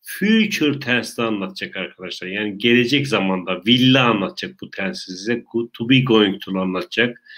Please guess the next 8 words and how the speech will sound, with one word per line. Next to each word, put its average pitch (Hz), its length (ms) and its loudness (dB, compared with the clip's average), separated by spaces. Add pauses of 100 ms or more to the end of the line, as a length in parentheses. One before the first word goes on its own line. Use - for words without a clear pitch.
(320)
İşte 117 200 -4
şimdiki 127 460 4
zamanda 110 440 2
anlatacak. 95 540 -2 (340)
Şimdi 175 380 6
bu 214 100 4
hikayeyi 143 540 4
size 160 600 2